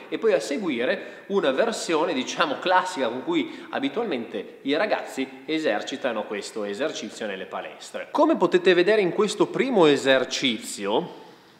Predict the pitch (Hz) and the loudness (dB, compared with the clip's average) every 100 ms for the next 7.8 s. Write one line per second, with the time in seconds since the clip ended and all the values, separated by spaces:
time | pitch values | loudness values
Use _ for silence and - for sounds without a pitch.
0 | - 240 277 156 190 180 123 113 - - | -2 2 2 6 6 6 4 0 -6 -2
1 | 104 113 - - - - - 151 220 226 | 0 0 -4 -20 -20 -20 -8 2 4 6
2 | 208 196 196 277 302 226 - 196 196 170 | 6 4 0 2 2 2 2 4 6 6
3 | 131 110 107 95 - - 120 123 120 - | 2 0 -2 -4 -8 -14 -4 -4 -2 2
4 | 226 156 127 127 143 131 127 - 208 208 | 4 6 4 6 4 4 0 0 0 2
5 | 240 233 233 240 160 156 - 151 143 120 | 0 0 4 6 6 2 2 2 2 2
6 | 92 - - 101 - 247 247 196 131 127 | 2 0 -6 -10 0 6 6 6 6 6
7 | 123 - 190 202 151 - - 220 | 2 2 2 6 4 4 0 0